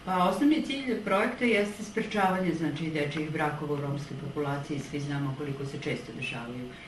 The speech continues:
dečiji brakovi u romskoj populaciji. Pedeset i sedam posto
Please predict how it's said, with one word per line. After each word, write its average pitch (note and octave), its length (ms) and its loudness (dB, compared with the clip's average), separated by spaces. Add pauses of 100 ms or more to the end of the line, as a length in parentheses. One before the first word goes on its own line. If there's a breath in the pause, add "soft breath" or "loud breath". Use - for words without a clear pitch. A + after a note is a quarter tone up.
(100)
dečiji D3 320 -2
brakovi C3+ 460 -2
u C#3 40 -2
romskoj C3 360 -4
populaciji. D#3 920 -2 (280 loud breath)
Pedeset D3 440 0
i C#3 60 -4
sedam C#3 360 0
posto C3 380 -2